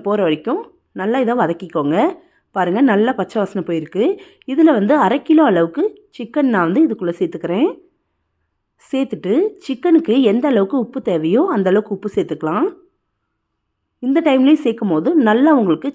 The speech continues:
சிக்கன்ல வந்து உப்புலாம் நல்லா இறங்கி வரும். ஒரு சிட்டிகை மஞ்சத்தூள் சேர்த்து நல்லா கலந்து விட்டுருங்க. இந்த மாதிரி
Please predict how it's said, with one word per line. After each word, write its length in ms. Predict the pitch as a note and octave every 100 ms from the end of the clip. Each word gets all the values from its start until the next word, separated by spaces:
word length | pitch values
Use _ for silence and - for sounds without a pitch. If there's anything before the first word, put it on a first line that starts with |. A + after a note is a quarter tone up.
| A3+
சிக்கன்ல 400 | - A#3+ G#3 F3
வந்து 140 | G#3 D4+ G#3
உப்புலாம் 420 | - A3 B3 G#3
நல்லா 180 | F3+ G#3+
இறங்கி 280 | E3+ F3+ F#3+ C#3+
வரும். 280 | D3+ C4 A#3+ - _ _ _ _ _ _ _ _ _ _ _ _ _ B3
ஒரு 120 | E4+ E4+
சிட்டிகை 300 | - G#3 D#4 C#4+
மஞ்சத்தூள் 420 | G3 A3+ A#3 G#3 F3
சேர்த்து 220 | D#3 D4 A4 - G#3
நல்லா 160 | B3 -
கலந்து 240 | F#3 F#3+ G#3
விட்டுருங்க. 360 | E3+ E3 D#3 D#3
இந்த 100 | D#3
மாதிரி 200 | D3+ F#3+